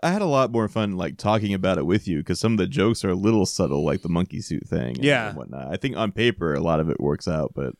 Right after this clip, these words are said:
Speaker 1: yeah, uh, it's something about the show. I don't know.
Speaker 2: Right. Yeah. I, I found, and they were only, like, twelve minute episodes,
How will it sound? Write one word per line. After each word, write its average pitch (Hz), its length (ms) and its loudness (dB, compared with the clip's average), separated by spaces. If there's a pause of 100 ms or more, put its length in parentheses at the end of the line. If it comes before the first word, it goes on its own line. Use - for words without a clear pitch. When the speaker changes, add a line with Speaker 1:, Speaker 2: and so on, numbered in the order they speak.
(160)
Speaker 1:
yeah, - 160 -16 (140)
uh, 80 200 -8
it's - 120 -14
something 98 180 -10
about 92 180 -6
the - 80 -18
show. - 420 -10
I - 60 -10
don't 76 180 -8
know. 170 80 -2
Speaker 2:
Right. 123 360 2 (120)
Yeah. 107 420 -8
I, 160 300 0 (360)
I 156 120 0
found, 160 680 0 (340)
and 175 140 2
they 196 80 6
were 208 80 4
only, 208 320 4
like, 139 220 2 (400)
twelve 151 260 2
minute 143 240 2
episodes, 110 640 -2